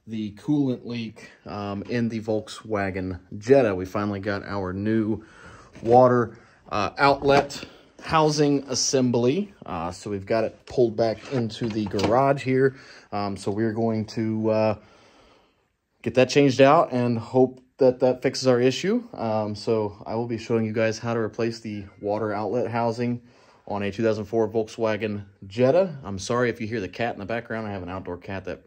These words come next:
really wants to come in here, but I'm busy. So, all right, let's get started. All right, so the first thing we need to do, you don't actually really need to do this. There are some other videos out there on YouTube,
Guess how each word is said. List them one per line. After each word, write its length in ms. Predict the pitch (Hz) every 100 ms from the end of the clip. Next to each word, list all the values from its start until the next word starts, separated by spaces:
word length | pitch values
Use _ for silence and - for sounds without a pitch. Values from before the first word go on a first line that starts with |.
| _
really 200 | - 92
wants 160 | 90 82
to 100 | -
come 80 | 127
in 100 | 127
here, 200 | 127 120
but 240 | 104 90 - - _ _ _ -
I'm 100 | 107
busy. 300 | 104 73 -
So, 280 | - 95 92 _ _ - -
all 80 | 156
right, 140 | 226 -
let's 140 | - -
get 80 | 127
started. 400 | - 127 107 95 _ _ _ _ _ _ - - - _
All 100 | 135
right, 260 | 135 104 -
so 420 | - 131 127 127
the 100 | 120
first 320 | 151 165 165
thing 160 | 147 139
we 80 |
need 140 | 139 123
to 40 |
do, 140 | 131 131
you 120 | 123
don't 240 | 180 -
actually 440 | 139 139 - 120 101
really 400 | 104 113 110 101
need 300 | 98 110 95
to 60 |
do 180 | 90 101
this. 220 | 101 101
There 220 | - 107
are 60 | 113
some 160 | 113 107
other 140 | 104
videos 340 | 98 101 104
out 160 | 98 98
there 160 | 104 95
on 80 |
YouTube, 420 | 95 98 - 98